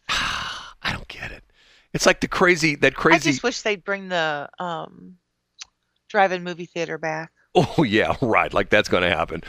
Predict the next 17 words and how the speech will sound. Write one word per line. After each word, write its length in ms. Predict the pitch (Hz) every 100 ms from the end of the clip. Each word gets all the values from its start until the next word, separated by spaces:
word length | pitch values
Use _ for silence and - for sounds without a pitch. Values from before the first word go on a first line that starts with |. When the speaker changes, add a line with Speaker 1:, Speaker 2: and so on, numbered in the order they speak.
| -
Speaker 1:
Which 280 | 135 180 -
one? 240 | 156 151
Speaker 2:
Yes. 400 | 101 170 - -
Speaker 1:
<laughs> 160 | - -
The, 120 | 151
the, 200 | 98 113
the 260 | - 113 107
two 180 | 113
seventy-one 540 | 143 143 131 123 110 113
right 240 | 107 107
there 140 | 107 101
at 40 |
West 200 | 104 104
Florissant 340 | 107 98 110
and 80 | 95
two 100 | 120
seventy? 360 | 107 104 104 107